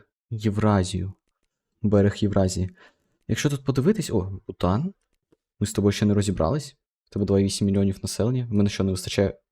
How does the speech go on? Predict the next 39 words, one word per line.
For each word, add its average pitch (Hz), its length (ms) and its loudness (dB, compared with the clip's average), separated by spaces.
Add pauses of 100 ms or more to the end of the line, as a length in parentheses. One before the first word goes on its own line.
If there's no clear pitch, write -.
(160)
військ, 117 200 -2
хочете? - 440 -4 (420)
Ви 147 100 -2
хочете 180 300 0
сказати, 110 280 0
що - 160 -8
в - 20 -6
мене 123 140 0
не 147 100 0
вистачає 131 380 0
військ, 101 260 -6
щоб 113 160 -8
відправити 117 400 -2
ультиматум 110 460 -2
Бутану? 131 440 -4 (680)
Не 110 180 4
вірю. 101 280 0 (240)
Скільки - 320 -4
в 107 80 4
мене 92 120 2
військ? 90 300 -6 (540)
Чим - 180 4
я 117 60 10
взагалі 107 260 4
займався 98 480 2
наприкінці 101 440 -2
минулого 98 340 0
відео? 104 260 -2 (720)
Неважливо, 104 420 2
чим 101 180 0
ми 92 80 2
займалися 92 420 0
наприкінці - 400 -2
минулого 95 300 2
відео. 90 320 -4 (180)
Важливо, 87 260 0
що - 140 -4
ми 82 80 0
робимо 78 380 -2